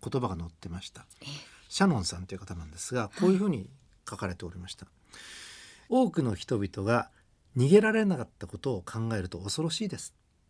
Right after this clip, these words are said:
Speaker 1: 避難してきた人たちは命からがら逃げてきて、途中で車のガソリンがなくなり、海に飛び込んだ人もいます。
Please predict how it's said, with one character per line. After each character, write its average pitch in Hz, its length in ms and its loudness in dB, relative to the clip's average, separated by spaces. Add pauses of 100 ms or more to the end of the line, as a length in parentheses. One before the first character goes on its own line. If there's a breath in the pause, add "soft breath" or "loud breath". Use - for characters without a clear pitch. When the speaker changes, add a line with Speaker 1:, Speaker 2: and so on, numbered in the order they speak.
(140)
Speaker 1:
避 - 160 -2
難 123 260 0
し - 60 -8
て 110 140 -4
き - 80 -8
た - 220 -8
人 - 180 -6
た 104 140 -4
ち - 140 -6
は 131 200 0 (240 soft breath)
命 220 440 0
か - 180 -12
ら 202 160 2
が 208 100 2
ら 190 160 4
逃 175 140 2
げ 160 100 2
て 104 160 -8
き - 160 -14
て、 165 320 0 (380 soft breath)
途 127 140 -4
中 135 300 2
で 143 200 -2 (360 soft breath)
車 143 360 2
の 131 100 -2
ガ 104 140 -2
ソ 143 160 0
リ 143 100 0
ン 127 80 0
が 113 140 -2
な 98 160 -4
く 160 140 -2
な 160 120 4
り、 104 160 -2 (500)
海 165 200 6
に 95 100 -2
飛 - 180 -12
び 156 120 0
込 180 220 2
ん - 20 0
だ 104 240 -6
人 - 220 -6
も 185 180 -2 (120)
い 107 60 -12
ま 90 140 -12
す。 - 200 -8